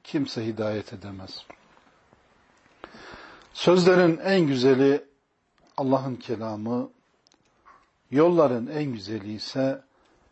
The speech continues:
Muhammed sallallahu aleyhi ve sellem Efendimizin yoludur. Dinde sonradan icat edilen her şey bidat,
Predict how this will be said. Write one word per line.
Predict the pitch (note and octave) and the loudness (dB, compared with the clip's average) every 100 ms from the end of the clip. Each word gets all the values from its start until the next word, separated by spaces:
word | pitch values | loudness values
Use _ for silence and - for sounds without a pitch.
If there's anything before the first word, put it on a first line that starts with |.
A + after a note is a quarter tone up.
| _ _ - | _ _ -10
Muhammed | B2+ C3 A#2+ B2 A#2+ - - _ _ _ _ | -6 -4 -2 -2 -4 -14 -20 _ _ _ _
sallallahu | - - A2+ A2+ A2+ A2+ | -10 -4 -2 0 -2 -2
aleyhi | A2+ A2+ A2 | -4 -6 -6
ve | |
sellem | G#2+ - G#2+ G#2 | -6 -8 -8 -10
Efendimizin | G#2+ - G#2 G2 G2 F#2+ G2 | -10 -12 -12 -12 -14 -14 -14
yoludur. | G2 F2+ - - - _ _ _ _ - - - - - - - _ C#3+ | -14 -14 -18 -20 -20 _ _ _ _ -20 -20 -20 -20 -20 -20 -20 _ 4
Dinde | E3+ F3 E3+ E3 E3 - _ _ _ _ - | 6 6 6 6 2 -2 _ _ _ _ -18
sonradan | - F#3+ F#3+ D3 B2 B2 | -2 2 4 6 4 2
icat | D#3+ C3 A2+ C#3+ C3+ | 0 -2 2 2 4
edilen | A#2 G#2 A2 G2 - _ | -2 -6 -8 -10 -16 _
her | - D#3 | 0 0
şey | C#3+ - A2+ G2+ | 0 -6 -8 -10
bidat, | G#2 G2 C3+ C3+ | -6 0 0 0